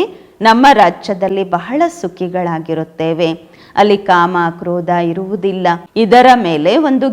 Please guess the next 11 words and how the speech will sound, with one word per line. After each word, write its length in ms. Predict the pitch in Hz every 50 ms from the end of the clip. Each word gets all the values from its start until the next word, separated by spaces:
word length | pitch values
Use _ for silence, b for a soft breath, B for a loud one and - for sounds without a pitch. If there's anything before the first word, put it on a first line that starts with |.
| 190
ಗೀತೆಯೂ 480 | 202 196 202 196 - 214 226 240 254 262 247 208
ಮಾಡಲಾಗಿದೆ, 800 | 165 160 165 180 180 180 170 160 151 156 160 - 156 151 196 233 311 - - -
ಅಲ್ಲಿ 180 | 233 254 247 262 214 208
ವಿಕಾರಗಳಿರುವುದಿಲ್ಲ. 1300 | 202 208 - - 185 190 202 208 214 208 208 202 185 190 180 214 185 180 190 196 175 185 180 180 170 170 165 170 - - - b b b b b b
ನಮ್ಮದು 420 | 214 233 247 277 311 320 277 330 294 - - 196
ಅನೇಕ 440 | 190 196 196 214 247 302 311 - - 330 311 208 202
ಬಾರಿ 280 | 185 180 190 185 220 226 - - 214
ಈ 20 | 240 233 - -
ಸೋಲು 360 | 202 180 - - 214 233 254 247 233
ಮತ್ತು 240 | 185 - - - 196 185 170
ಗೆಲುವಾಗಿದೆ. 800 | 170 160 160 170 170 165 165 160 160 160 156 - 160 156 170 160